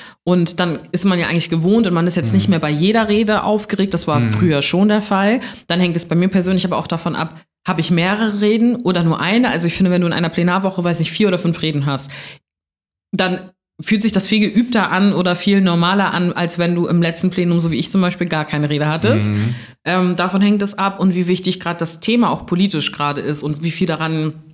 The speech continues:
Speaker 1: hängt und knüpft. Und, ähm, ich bin meistens eigentlich immer so. Ähm, und was ich schön finde, ist, dass Teile meines Teams dann immer mit dabei sind. Äh,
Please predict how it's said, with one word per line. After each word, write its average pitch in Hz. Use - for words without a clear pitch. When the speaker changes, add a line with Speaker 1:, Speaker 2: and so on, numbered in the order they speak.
Speaker 1:
hängt 175
und 151
knüpft. 156
Und, 151
ähm, 160
ich 165
bin 190
meistens 185
eigentlich 151
immer 175
so. 196
Ähm, 165
und 165
was 160
ich 156
schön 220
finde, 202
ist, 180
dass 175
Teile 175
meines 160
Teams 233
dann 202
immer 180
mit 180
dabei 175
sind. 170
Äh, 160